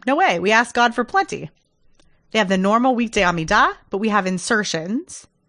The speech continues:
for those special occasions. But it's, like, ninety-nine percent the same over and over again. The exception, going back to the transitions, is that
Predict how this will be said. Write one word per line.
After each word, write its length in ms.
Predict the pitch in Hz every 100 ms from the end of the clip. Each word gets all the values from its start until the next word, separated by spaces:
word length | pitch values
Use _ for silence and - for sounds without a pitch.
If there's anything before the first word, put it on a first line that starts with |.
| _
for 120 | 208
those 200 | 196 180
special 340 | - 175 - 165
occasions. 720 | 160 165 160 - - 170 _ _ - - -
But 100 | -
it's, 180 | 262 -
like, 200 | 247 -
ninety-nine 840 | 254 277 277 277 262 247 233 226
percent 460 | 208 196 - 170 151
the 80 | 160
same 420 | - 165 - 165 - -
over 320 | 190 180 180
and 100 | 180
over 280 | 165 170 165
again. 360 | 170 - - - _ _ - - - - -
The 200 | - 214 -
exception, 440 | 226 302 294 220
going 220 | 208 208
back 180 | 196 175
to 80 | 185
the 60 | 175
transitions, 1000 | - 165 156 160 - 233 427 - - - _ _ _ _ _ -
is 180 | 220 -
that 280 | 220 202